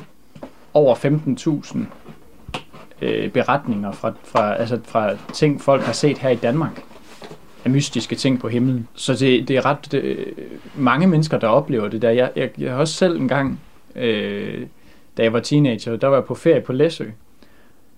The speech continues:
Og så er vi ude og gå en tur om, om aftenen. Det var mig og min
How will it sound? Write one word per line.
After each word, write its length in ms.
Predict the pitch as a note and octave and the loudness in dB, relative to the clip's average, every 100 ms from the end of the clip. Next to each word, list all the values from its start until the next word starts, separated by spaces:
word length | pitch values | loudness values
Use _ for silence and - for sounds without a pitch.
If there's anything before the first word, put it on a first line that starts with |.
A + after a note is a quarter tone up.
| - | -4
Og 140 | C3 | -4
så 160 | B2+ F3 | 0 2
er 80 | E3 | 4
vi 180 | C#3 | 4
ude 100 | C#3 | 2
og 80 | D#3+ | 2
gå 180 | E3+ F#3+ | 2 2
en 80 | D3 | 0
tur 300 | - D#3+ D3+ | 0 0 0
om, 420 | - A#2+ A#2+ B2 | 0 0 2 0
om 160 | A#2+ A#2 | 0 2
aftenen. 480 | D3+ G3 - A2 G2+ | 2 0 -6 -8 -6
Det 60 | B2 | -2
var 40 | |
mig 160 | B2+ B2+ | 0 2
og 60 | C3+ | 2
min 320 | A#2 A2+ | 2 -2